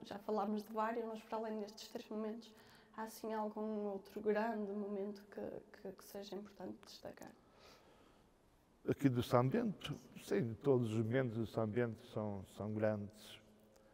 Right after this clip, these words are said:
Speaker 2: Há aqui também um grande momento e uma grande marca aqui do santuário, que são as promessas.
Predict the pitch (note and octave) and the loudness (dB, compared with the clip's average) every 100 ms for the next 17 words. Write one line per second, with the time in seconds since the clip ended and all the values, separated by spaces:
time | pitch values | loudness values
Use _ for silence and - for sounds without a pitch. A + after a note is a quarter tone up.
0 | - - _ - A#2 B2 D3 D3+ C3 C3 | -20 -20 _ -2 2 2 2 2 4 4
1 | B2+ B2+ A#2+ A#2+ A#2+ A#2+ A#2+ A#2+ A2 G#2+ | 6 4 4 2 2 4 8 8 6 2
2 | A2 G#2 A2 C3+ B2+ - A2+ A2+ A2+ G#2 | 4 6 8 8 6 6 6 8 8 6
3 | G2 A2+ B2 A#2+ A#2 - G#2 G2 G2 - | 8 12 12 12 6 6 8 8 4 2
4 | G#2 G2+ G#2 A#2+ A2 G#2+ A2+ A2+ A2 - | 0 2 0 0 0 2 6 6 4 0
5 | A#2 G#2 - A#2+ G#2 F#2 - - - | 0 0 0 2 2 2 -2 -18 -20